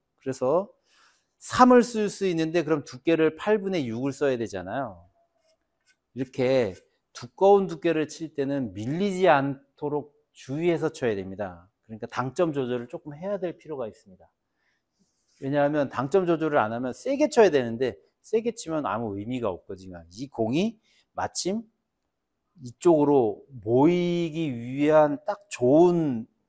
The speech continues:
위치에 있는데 이걸 세게 치면 공도 흩어지고 너무 아깝죠. 그러니까 가능하면 모일 수 있도록 당점을 조절해서 세 시보다 조금 아래의 당점으로, 그러니까 밀리지 않는 당점에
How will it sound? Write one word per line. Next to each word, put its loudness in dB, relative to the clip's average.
위치에 0
있는데 0
이걸 -2
세게 -4
치면 -2
공도 0
흩어지고 -2
너무 -2
아깝죠. -4
그러니까 -4
가능하면 -2
모일 -2
수 -12
있도록 -8
당점을 -2
조절해서 -4
세 -12
시보다 -6
조금 -12
아래의 -10
당점으로, -12
그러니까 -20
밀리지 -4
않는 -2
당점에 -8